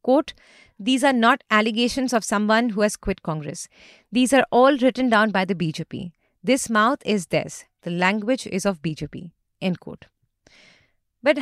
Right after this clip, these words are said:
how will his exit impact the Congress in the state? Before we get to that, let's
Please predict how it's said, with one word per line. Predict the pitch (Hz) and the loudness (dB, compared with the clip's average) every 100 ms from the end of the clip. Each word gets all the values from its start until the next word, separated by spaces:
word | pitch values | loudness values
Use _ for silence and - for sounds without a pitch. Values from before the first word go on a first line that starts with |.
| - | -2
how | 269 320 | 2 2
will | 349 359 277 | 2 -2 0
his | 208 294 277 - - 220 | 0 0 -2 -8 -2 -2
exit | 196 202 269 - | -2 -4 -6 -4
impact | 233 233 - 208 214 - | -4 -4 -2 -2 -2 -4
the | 247 | -8
Congress | 220 202 208 220 | -4 -2 -2 -4
in | - 214 | -6 -6
the | 220 | -6
state? | - 302 277 - _ _ _ _ _ | -6 -10 -10 -14 _ _ _ _ _
Before | 196 247 269 | -4 0 2
we | 269 | 2
get | 226 233 - | 2 0 0
to | 196 | 2
that, | 180 262 - - _ - | 4 2 -2 -20 _ -8
let's | 196 247 | -4 -4